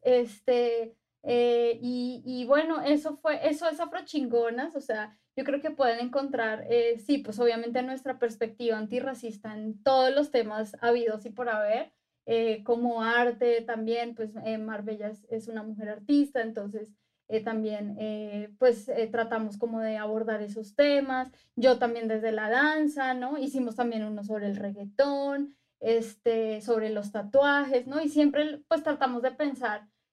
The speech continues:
eh, todos estos temas, eh, pues, que también, eh, el, digamos que el feminismo ha abordado, pero, eh, con esta perspectiva antirracista. Entonces, eh, sí, terminamos nuestra segunda temporada, ahorita estamos dándonos, eh, un, como un break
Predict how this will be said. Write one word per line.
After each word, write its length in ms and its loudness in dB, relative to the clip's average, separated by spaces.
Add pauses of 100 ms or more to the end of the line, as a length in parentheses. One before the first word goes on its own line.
eh, 240 4
todos 360 4
estos 400 0
temas, 600 0
eh, 300 2
pues, 140 2
que 100 4
también, 520 0
eh, 280 0
el, 220 4
digamos 320 2
que 80 2
el 60 0
feminismo 520 0
ha 40 -2
abordado, 600 2 (380)
pero, 440 6
eh, 200 -2
con 160 0
esta 260 -6
perspectiva 540 -2
antirracista. 680 0
Entonces, 500 -2 (300)
eh, 160 6
sí, 340 0
terminamos 480 2
nuestra 300 -2
segunda 340 -4
temporada, 720 2
ahorita 360 -2
estamos 360 -4
dándonos, 680 -4
eh, 220 0
un, 120 -12
como 200 -2
un 120 0
break 440 2